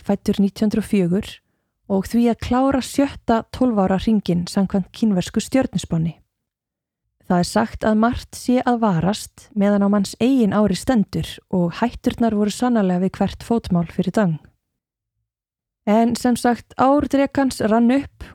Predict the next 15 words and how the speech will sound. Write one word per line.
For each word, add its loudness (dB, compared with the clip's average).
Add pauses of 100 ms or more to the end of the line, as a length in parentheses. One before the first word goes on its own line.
og 2
fljótlega 0
fóru 0
hlutirnir 0
að -4
gerast. -4 (1400)
Í 2
janúar 4
dó 2
forsætisráðherra 0
Kína 0 (180)
til 0
áratuga, 2 (380)
Zhou 2
Enlai. 2